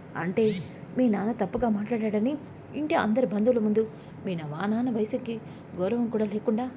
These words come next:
ఆ బాలు చేయి చేసుకోవడం త-, కరెక్ట్ అంటావా?" "చూడు మమ్మీ, నువ్వన్నది కరెక్టే. ఇప్పుడు నేను రోడ్డు మీద వస్తూ ఉంటే ఒకడు నా చేయి పట్టుకున్నాడు. ఆ విషయాన్ని చూసి బాలు వాణ్ణి బాగా కొట్టాడు. నేను తన తమ్ముడు భార్యనని, నా జోలికొస్తే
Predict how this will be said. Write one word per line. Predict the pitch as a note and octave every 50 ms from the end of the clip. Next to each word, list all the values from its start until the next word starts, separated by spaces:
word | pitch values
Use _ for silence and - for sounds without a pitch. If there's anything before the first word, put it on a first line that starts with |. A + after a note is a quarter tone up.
| - - - - - -
ఆ | - G#3
బాలు | E3+ D3 C3 E3 A#3+
చేయి | B3+ - B3 A#3 - B3+
చేసుకోవడం | B3 - - A3+ A#3+ A#3+ A3+ - - - - - -
త-, | -
కరెక్ట్ | - - G3+ A3 A3 - B3
అంటావా?" | G#3+ G3 G#3+ G3 F#3 G#3 B3+ B3+ - - - - - - - - - - - A#3
"చూడు | G#3+ G#3
మమ్మీ, | G#3 F#3+ F#3 G3 A3+ B3 A#3+ - - - - - - - - - -
నువ్వన్నది | A3 G#3+ F3 E3 D#3 F#3+ A#3 G3+ A3+
కరెక్టే. | - - G#3 - - - G#3+ G#3 - - - - - - - - - -
ఇప్పుడు | A3 G#3+ - G3+ G3
నేను | F#3 F3
రోడ్డు | D#3+ D#3+ G3 G#3+ A#3+
మీద | A#3 A#3+ G#3
వస్తూ | G3+ F#3+ F3 - A#3 A3
ఉంటే | G#3 G3+ - A#3 A3+ A#3 - - - - - - - G3
ఒకడు | A3+ A3 A3 A3+
నా | B3 B3 A#3+
చేయి | A#3 - G3+ G#3+
పట్టుకున్నాడు. | G#3 B3 G#3+ - - G#3+ G#3 G#3 G3 A3 - - - - - - - - - - - - - G3+
ఆ | G#3
విషయాన్ని | F#3+ F3+ F3 - A#3+ A#3+ A3+ G#3+ - G#3
చూసి | G#3 - A3+
బాలు | G#3 F#3 G3 G3+ A3 A3+ A3+ - - - - - - - - F#3+
వాణ్ణి | G#3 G3+ G3 G3+
బాగా | G#3 - F#3 F#3 A3 A#3+ B3+
కొట్టాడు. | B3+ - G3 - A#3 A3 G3+ G#3+ - - - - - - - - - - -
నేను | G#3+ G#3 G#3 G3+
తన | - G3+ G3 F#3+
తమ్ముడు | F#3 F3+ F#3+ A3 B3+ C4
భార్యనని, | G#3+ G#3+ A3+ A3 G#3+ A3 G#3 G#3+ A3+ A#3
నా | B3+ C4+
జోలికొస్తే | B3+ C4 C4+ D4 C#4+ B3 G#3+ - B3